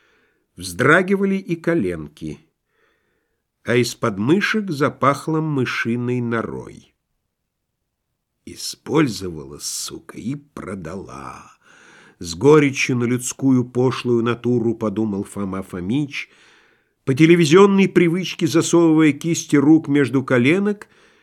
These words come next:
и судорожно сжимая последние. Было тихо.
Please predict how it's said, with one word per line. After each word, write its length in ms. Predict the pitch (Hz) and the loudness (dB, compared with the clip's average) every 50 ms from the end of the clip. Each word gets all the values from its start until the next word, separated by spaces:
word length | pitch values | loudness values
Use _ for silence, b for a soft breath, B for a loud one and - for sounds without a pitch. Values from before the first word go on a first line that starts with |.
| b b b b | b b b b
и 120 | - 120 123 | -4 -2 -2
судорожно 800 | 123 - - - 143 170 185 160 175 160 147 139 147 156 156 135 | -2 -4 -2 2 4 4 6 6 4 4 4 0 -2 0 0 -2
сжимая 680 | 104 101 95 98 120 135 123 113 110 113 110 107 110 | -2 -4 -4 -2 0 0 2 2 0 0 0 -2 -4
последние. 920 | 107 - 95 95 - - 76 76 80 80 80 76 - 76 73 64 62 - _ _ _ _ _ _ _ _ _ _ _ _ _ _ _ _ _ _ _ _ _ _ _ _ _ _ _ _ _ _ _ _ _ _ _ _ | -4 -6 -8 -10 -8 -10 -8 -8 -6 -6 -8 -8 -10 -14 -16 -18 -18 -20 _ _ _ _ _ _ _ _ _ _ _ _ _ _ _ _ _ _ _ _ _ _ _ _ _ _ _ _ _ _ _ _ _ _ _ _
Было 320 | 78 95 - 190 180 170 | -6 -2 0 0 0 -2
тихо. 500 | 165 - - 95 98 92 - - - - | -4 -6 -8 -8 -8 -8 -8 -12 -18 -20